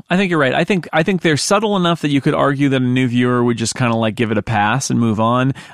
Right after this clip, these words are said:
E-, except I would say, yes, the lingering on the photos on the desk is,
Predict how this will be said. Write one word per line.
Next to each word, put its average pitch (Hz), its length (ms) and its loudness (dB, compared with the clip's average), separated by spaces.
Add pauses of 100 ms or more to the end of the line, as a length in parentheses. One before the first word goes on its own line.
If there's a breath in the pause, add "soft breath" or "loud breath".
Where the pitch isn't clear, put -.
(120 loud breath)
E-, - 100 -10
except 143 580 -2
I 139 80 2
would 135 200 0
say, 131 140 0
yes, 123 300 0
the 135 120 -2
lingering 143 460 0
on 131 80 0
the 123 80 -2
photos 120 560 0
on 113 160 0
the 110 80 0
desk 104 580 -4
is, 110 760 0